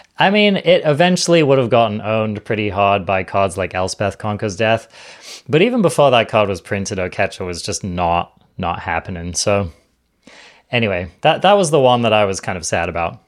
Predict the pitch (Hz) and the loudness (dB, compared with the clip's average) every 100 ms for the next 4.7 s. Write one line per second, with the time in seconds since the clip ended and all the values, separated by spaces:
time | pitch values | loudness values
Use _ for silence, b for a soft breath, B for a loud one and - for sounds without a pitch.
0 | - 151 175 156 214 - 247 254 269 226 | -4 2 2 4 2 2 2 2 2 4
1 | 190 190 185 - 139 156 214 214 180 202 | 6 6 4 2 0 2 4 4 4 2
2 | 180 185 175 165 - - 147 175 156 139 | 2 0 -2 -4 -2 0 0 0 2 4
3 | 123 - 139 139 - 135 127 135 123 117 | 2 0 -6 -6 -2 0 0 -2 -4 -4
4 | 101 92 87 104 147 - - | -4 -6 -4 -2 -2 -4 -6